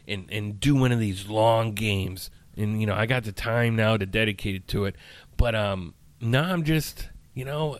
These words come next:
more and more, I just like those pick up and play games. Um, you know, it's just easier that way.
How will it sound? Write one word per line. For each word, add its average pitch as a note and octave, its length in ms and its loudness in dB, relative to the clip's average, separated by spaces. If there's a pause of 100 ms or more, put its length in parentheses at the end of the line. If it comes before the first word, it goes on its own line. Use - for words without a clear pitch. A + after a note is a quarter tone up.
(140)
more B2 480 0
and F3 100 0
more, D#3+ 240 2
I B2 120 4
just C#3+ 480 -4
like B2+ 320 -2
those G#2 340 -4
pick - 300 2
up D3 120 0
and A#2+ 140 -4
play A#2 260 0
games. F2 540 -10 (920)
Um, C#2+ 480 -14 (880)
you D3 120 0
know, D3 140 2
it's C#3 120 0
just - 240 -2
easier G#2 540 0
that F2+ 240 -8
way. E2+ 340 -12